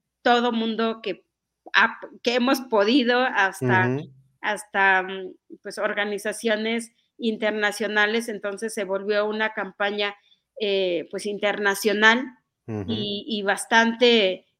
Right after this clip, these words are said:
Speaker 1: Eh, visible que sirvió para,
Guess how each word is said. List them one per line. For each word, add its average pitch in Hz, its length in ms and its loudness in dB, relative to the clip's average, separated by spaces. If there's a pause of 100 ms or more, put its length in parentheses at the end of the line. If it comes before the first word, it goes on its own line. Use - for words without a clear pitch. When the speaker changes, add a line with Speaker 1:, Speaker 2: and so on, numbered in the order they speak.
Speaker 1:
Eh, 208 340 0
visible 226 880 -2
que 226 120 -2
sirvió 196 520 -4
para, 175 400 2